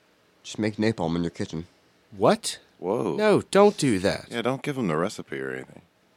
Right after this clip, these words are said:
Speaker 2: Fun fact about recipes. So we all know the Anarchist Cookbook, yeah?
Speaker 1: Yeah.
Speaker 3: Never heard
Speaker 2: So
Speaker 3: of it.
Speaker 2: apparently all those fucking formulas are recklessly off. <laughs>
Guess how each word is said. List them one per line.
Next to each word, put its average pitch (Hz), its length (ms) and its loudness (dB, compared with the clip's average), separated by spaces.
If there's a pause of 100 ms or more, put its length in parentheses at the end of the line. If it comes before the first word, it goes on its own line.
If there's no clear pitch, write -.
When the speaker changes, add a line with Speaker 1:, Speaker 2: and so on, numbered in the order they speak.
(180)
Speaker 2:
Fun 151 320 8
fact 139 320 8
about 135 280 8
recipes. 135 580 4
So 107 240 2
we 110 100 8
all 110 140 10
know 107 180 6
the 104 240 2
Anarchist 104 560 2
Cookbook, 117 500 -2
yeah? 101 200 0 (200)
Speaker 1:
Yeah. 85 180 -8 (280)
Speaker 3:
Never 90 240 -6
heard 95 100 0
Speaker 2:
So 107 100 2
Speaker 3:
of - 80 0
it. - 20 -12
Speaker 2:
apparently 123 560 6
all 110 280 8
those 110 380 4
fucking 104 360 -4
formulas 101 600 2
are 87 240 0
recklessly 98 680 0
off. 92 480 2
<laughs> - 100 -10